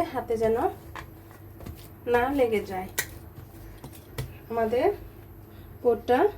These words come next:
ঠান্ডা হয়ে গিয়েছে এবং আমরা এখানে গোটা কয়েক সাদা তিল নিয়েছি। এখন আমরা রুটির আকারে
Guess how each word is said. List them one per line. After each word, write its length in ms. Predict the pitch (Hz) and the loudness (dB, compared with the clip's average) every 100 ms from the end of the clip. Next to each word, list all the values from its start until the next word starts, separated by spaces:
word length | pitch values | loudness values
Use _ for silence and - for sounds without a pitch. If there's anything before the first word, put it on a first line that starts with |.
| - - - - - - - - | -4 -18 -18 -20 -20 -20 -20 -10
ঠান্ডা 320 | - 247 247 247 | 2 4 6 6
হয়ে 240 | 247 226 208 | 6 4 6
গিয়েছে 380 | 196 185 - 180 185 - - - - - - - - - - - - 226 | 4 2 -8 -8 -10 -14 -16 -16 -18 -18 -16 -16 -16 -18 -16 -14 -2 2
এবং 140 | 247 262 | 4 2
আমরা 160 | 233 226 220 | 4 6 6
এখানে 280 | 220 247 269 415 - - - - - - - - - - - | 4 2 4 4 2 -14 -18 -18 -18 -18 -18 -18 -18 -16 2
গোটা 220 | 226 226 233 | 4 6 4
কয়েক 240 | 240 302 - - - - - - - - - | 4 4 2 -8 -20 -20 -20 -20 -20 -18 -10
সাদা 360 | - 247 247 302 415 - - | 2 4 6 4 0 -6 -6
তিল 160 | 285 294 302 | 0 2 4
নিয়েছি। 400 | 262 220 - 185 175 - - - - - - - - - - - - - - - - - - - - - - - - - - - - - - 226 | 4 2 0 -6 -8 -12 -18 -20 -20 -18 -18 -10 -10 -8 -14 -16 -16 -18 -18 -18 -18 -8 -8 -8 -16 -14 -14 -14 -16 -18 -16 -16 -16 -18 -8 -4
এখন 180 | 220 226 226 | 2 4 6
আমরা 220 | 226 247 392 415 - - - - - - - - - - - - - - - - - - - | 6 6 4 2 -8 -18 -18 -10 -10 -10 -16 -18 -18 -18 -18 -16 -16 -18 -18 -18 -18 -14 -10
রুটির 280 | 226 240 233 | 0 4 4
আকারে 300 | 226 220 233 | 4 2 4